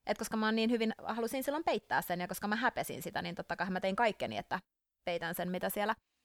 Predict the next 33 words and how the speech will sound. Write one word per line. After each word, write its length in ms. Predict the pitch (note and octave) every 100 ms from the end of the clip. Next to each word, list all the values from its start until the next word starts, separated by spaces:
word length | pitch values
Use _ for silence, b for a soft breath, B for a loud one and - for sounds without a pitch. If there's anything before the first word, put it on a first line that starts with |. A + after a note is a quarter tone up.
| B B _
siellä 300 | - B3+ A#3+
taustalla 560 | C4 C4+ C4 B3 A#3 A3+
on. 320 | B3+ B3+ B3+ C4 B B B
Niin 120 | C4
sitten 540 | D4 - - C4+ B3+ B3
siinä 160 | C4
on 60 | B3
myöskin 260 | B3+ - B3
se, 140 | C4
että 140 | B3 A#3
mitä 200 | A#3 A#3+
enemmän 240 | B3 A#3
mä 80 | G#3+
rupesin 300 | G#3 G#3 G3
saamaan 220 | G#3 G3+
sellaisia 300 | G#3 G3+ G3+ - _
tosi 380 | G#3+ - G#3+ B3
henkilökohtaisia 1040 | D#4 E4 A3+ F3+ D#3+ D3+ - D#3+ F3+ F3
viestejä 340 | E3+ E3+ - F3 F3
ihmisiltä, 680 | - E3+ E3+ F#3 F3 F3+
että 200 | E3+ F#3+ A#3
vitsi, 260 | A3+ A3+
mä 120 | G3+
sain 340 | F#3+ F#3+ F#3 G3+
lohtua 500 | A3+ - - G3 F#3
tästä 260 | F3+ -
sun 200 | F#3 F#3 F3
puheenvuorosta. 1000 | A3 G#3+ F#3 F3+ F3+ F3 F3 - F#3+ F3 B B B -
Esimerkiksi 500 | G#3+ A3+ G#3+ G#3 -
kun 100 | G3+
mä 80 | F#3+
olin, 220 | F#3+ F#3
ähm, 340 | - F3+ F3